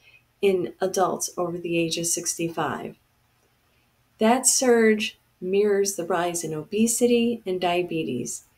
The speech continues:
and insulin resistance. That's not a coincidence. That's cause and effect. For years, researchers blamed the beta amyloid plaques and the tau tangles. These are microscopic debris that build up in the brain.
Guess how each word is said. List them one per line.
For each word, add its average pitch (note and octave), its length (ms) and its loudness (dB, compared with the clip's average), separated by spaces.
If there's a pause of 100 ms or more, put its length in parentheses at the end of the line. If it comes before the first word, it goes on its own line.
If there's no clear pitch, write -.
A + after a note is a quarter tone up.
(220)
and A#3 180 6
insulin G#3+ 400 2
resistance. A3 800 -4 (800)
That's G3 280 0
not G3+ 220 4
a B3 80 2
coincidence. A3 840 -4 (260)
That's G3 240 0
cause G#3+ 760 -2 (140)
and F#3+ 140 -2
effect. - 600 -4 (1400)
For A3 160 2
years, A3 640 2
researchers G3+ 640 0
blamed F3 720 -4
the E3+ 80 -6
beta F3 260 -2
amyloid D#3+ 600 -4
plaques - 560 -10
and F3 160 -6
the D#3+ 80 -4
tau D#3 260 -6
tangles. - 680 -10 (560)
These B3 320 4
are F#3+ 260 2
microscopic F#3 800 -4
debris E3+ 540 -4
that D3 260 -6
build D#3+ 240 0
up D#3 160 -4
in D#3 140 -6
the D3+ 60 -10
brain. C#3+ 520 -8